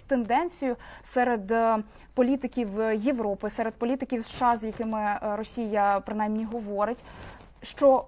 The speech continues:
вони бачать ці шляхи вирішення і що вони розуміють, що взагалі ось хоч десь, не, не через місяць, не через тижні, але бодай десь Росія може сісти за ці, е, переговори?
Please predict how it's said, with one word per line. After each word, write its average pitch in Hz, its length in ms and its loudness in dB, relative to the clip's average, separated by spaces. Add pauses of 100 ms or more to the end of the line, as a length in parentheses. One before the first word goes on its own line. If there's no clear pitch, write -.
вони 262 520 2
бачать 233 500 2 (120)
ці 233 140 -2
шляхи 262 600 -6 (240)
вирішення 233 720 2
і 233 60 -8
що - 180 -4
вони 262 200 2
розуміють, 262 540 0
що - 220 -10
взагалі 226 380 -2 (260)
ось 254 280 0
хоч - 340 0
десь, 254 460 2
не, 247 240 0
не 247 140 -2
через 311 240 -6
місяць, 262 380 -2
не 233 260 -2 (120)
через 277 280 -2
тижні, 247 440 -2
але 240 220 2 (240)
бодай 254 300 6
десь 247 460 0 (240)
Росія 262 480 2
може 240 280 0
сісти 208 640 -6
за 185 80 -8
ці, 220 500 -4
е, 214 40 -2
переговори? 196 680 -4